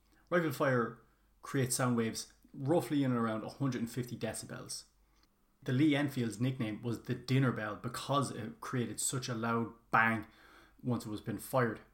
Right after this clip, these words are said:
So this cacophony of sound by rifle fire is something equivalent to standing right beside the speakers at your local nightclub.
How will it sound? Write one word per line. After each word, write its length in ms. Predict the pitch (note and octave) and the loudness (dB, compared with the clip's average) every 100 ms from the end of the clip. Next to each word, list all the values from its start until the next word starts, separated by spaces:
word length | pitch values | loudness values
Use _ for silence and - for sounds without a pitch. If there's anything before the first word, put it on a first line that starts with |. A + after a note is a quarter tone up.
| _ _ _ _ _ _ _ _ _ | _ _ _ _ _ _ _ _ _
So 140 | - D3+ | -6 -2
this 140 | F3+ | -2
cacophony 680 | - - - - D#3+ - B2 | -4 -8 -6 -4 -4 -2 -2
of 80 | A2 | -2
sound 400 | - C3 B2+ G#2+ | 0 0 0 0
by 140 | G#2+ | -4
rifle 500 | G#2 G#2 B2 C3 B2 | -4 0 0 0 -4
fire 360 | - A#2 A2 - _ _ - _ - | -4 -6 -6 -14 _ _ -20 _ -6
is 80 | |
something 260 | - G#3 F#3 | -4 0 0
equivalent 480 | C3+ D#3 B2 A#2+ - | 0 0 2 2 0
to 400 | - A#2 A2+ G#2+ - - _ - | -2 0 0 -4 -12 -20 _ -10
standing 380 | - F3 D#3 | -2 2 4
right 180 | C#3 F3 | 4 2
beside 240 | F3+ C#3 A2+ | 0 -2 -4
the 60 | |
speakers 460 | - C3 A#2 A2+ - _ _ _ - | -2 -2 -2 -4 -8 _ _ _ -2
at 180 | C3 C3+ | -2 0
your 100 | A#2+ | 0
local 320 | A#2 A2+ A2 | 0 0 -6
nightclub. 640 | G#2+ G#2 A2 A2+ - C3 | -6 -4 -4 -4 -8 -14